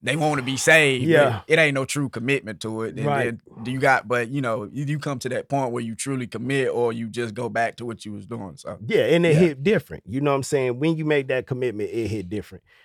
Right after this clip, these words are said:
Speaker 2: And I finally made that commitment, you know what I'm saying, myself. I made that commitment. I said, "Okay, this is what I'm about to do. I'm about to really commit myself to the Lord and Savior, Jesus Christ, and I'm going to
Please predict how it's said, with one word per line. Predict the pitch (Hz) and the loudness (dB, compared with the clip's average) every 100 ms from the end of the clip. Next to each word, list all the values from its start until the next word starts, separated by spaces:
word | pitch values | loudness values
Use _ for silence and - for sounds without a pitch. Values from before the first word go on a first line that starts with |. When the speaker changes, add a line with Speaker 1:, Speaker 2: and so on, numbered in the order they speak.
| _ - | _ 0
Speaker 2:
And | 143 139 123 123 | 4 4 2 4
I | 147 | 4
finally | 151 180 165 151 139 | 6 6 4 4 -2
made | 127 135 131 117 | 0 2 2 2
that | 113 - | -2 -2
commitment, | 110 107 87 80 - | -4 -4 -6 -12 -14
you | 95 | -10
know | 123 123 | -4 -4
what | |
I'm | 113 | -4
saying, | 127 113 107 | -6 -6 -4
myself. | 113 - 113 90 98 | -6 -4 -4 -4 -4
I | 127 | -2
made | 127 117 | 0 -2
that | 107 95 | -2 -6
commitment. | 107 98 82 82 | -6 -6 -8 -8
I | 104 | -6
said, | 123 | -4
"Okay, | 113 113 113 95 | -4 -2 -4 -4
this | 87 139 139 | -4 -6 -4
is | |
what | 123 117 | -4 -4
I'm | 110 | -4
about | 107 92 | -6 -8
to | 92 | -10
do. | 90 82 _ _ _ _ _ | -12 -12 _ _ _ _ _
I'm | 113 135 | -4 -2
about | 123 123 117 - | 0 2 0 -2
to | 135 117 113 104 92 - _ - | -4 -2 -2 -6 -10 -18 _ -4
really | 127 143 131 120 | 0 2 2 0
commit | - 117 120 104 | -2 -2 0 -2
myself | 107 - 117 101 - | -6 -4 -4 -4 -4
to | 131 113 | -4 -2
the | 104 | -4
Lord | 110 110 | -2 -2
and | 101 | -2
Savior, | - 101 95 90 98 _ _ _ _ _ | -4 -4 -4 -6 -12 _ _ _ _ _
Jesus | 92 120 95 | -6 -4 -4
Christ, | - 120 95 90 - - | -2 0 0 -2 -8 -6
and | 117 131 120 | -2 0 -2
I'm | 117 | -4
going | 117 120 113 | -4 -2 -2
to | - 127 107 101 | -4 -4 -4 -6